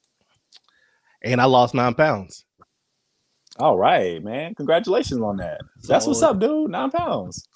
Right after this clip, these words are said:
Speaker 1: He-, hell, man. I'm like, "Okay."
Speaker 2: And
Speaker 1: And
Speaker 2: you
Speaker 1: it,
Speaker 2: said you started, you started when? You started this month?
Speaker 1: Last month.
Speaker 2: Last month.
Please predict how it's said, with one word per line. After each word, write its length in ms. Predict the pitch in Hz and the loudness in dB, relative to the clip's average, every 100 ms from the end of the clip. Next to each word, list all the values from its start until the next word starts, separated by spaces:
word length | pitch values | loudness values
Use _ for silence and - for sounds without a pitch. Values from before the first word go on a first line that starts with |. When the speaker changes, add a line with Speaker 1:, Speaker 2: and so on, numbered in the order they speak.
| - | -8
Speaker 1:
He-, 60 | |
hell, 560 | 117 80 87 - 139 180 | -6 -4 -4 2 4 4
man. 640 | 120 131 131 110 90 78 90 | 4 4 4 4 -2 -6 -4
I'm 120 | 123 | 2
like, 120 | 113 156 | 4 4
"Okay." 340 | - 110 104 - _ - | 4 2 2 -8 _ 0
Speaker 2:
And 60 | 143 | 2
Speaker 1:
And 20 | |
Speaker 2:
you 40 | 185 | 4
Speaker 1:
it, 20 | |
Speaker 2:
said 20 | |
you 60 | 180 | 4
started, 220 | 151 123 | 4 2
you 60 | 127 | -2
started 280 | 165 123 113 | 0 0 0
when? 140 | 143 | -6
You 60 | 170 | -4
started 220 | 139 107 | -4 -4
this 140 | 131 | -8
month? 160 | 180 - _ _ _ - | -16 -20 _ _ _ -8
Speaker 1:
Last 300 | 131 147 156 | 2 2 4
month. 220 | 135 - - _ - - | 0 0 -8 _ -20 -6
Speaker 2:
Last 320 | 110 131 123 | -2 -2 -4
month. 240 | 107 87 | -12 -14